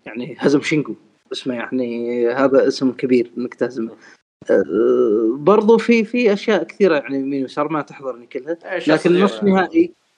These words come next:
Speaker 1: النهائي عظيم، النهائي جدًا،
Speaker 2: مم.
Speaker 1: جدًا عظيم، واحد
Speaker 2: مم.
Speaker 1: من أحسن النهائيات اللي أنا شفتها بال-، يعني يمكن هذا أفضل نهائي شفته من ألفين ثمانية عشر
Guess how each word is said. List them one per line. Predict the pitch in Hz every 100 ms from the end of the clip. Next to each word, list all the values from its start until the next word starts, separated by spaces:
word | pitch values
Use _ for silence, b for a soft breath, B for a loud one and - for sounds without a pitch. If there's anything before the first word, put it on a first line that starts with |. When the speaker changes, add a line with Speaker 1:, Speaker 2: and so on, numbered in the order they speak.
| 151
Speaker 1:
النهائي | 160 147 185 190 160
عظيم، | 135 147 151 156 - _
النهائي | 143 143 160 156
جدًا، | 156 120 139
Speaker 2:
مم. | 147
Speaker 1:
جدًا | 151 135 135 120
عظيم، | 135 135 143 _ _ _ _ _
واحد | 127 143 -
Speaker 2:
مم. |
Speaker 1:
من | 135
أحسن | - - 156
النهائيات | 147 135 131 135 127 120
اللي | 127
أنا | 123
شفتها | 120 123 123 123
بال-، | 113 120 117 117 113 _ _ _
يعني | 120 127
يمكن | 139 143 143
هذا | 143 139 156
أفضل | 151 143
نهائي | 143 147 196
شفته | - - 165 165 - _ _ _ _ _ 101 _ _ _ _ _
من | 160
ألفين | 165 175
ثمانية | 151 147 -
عشر | - -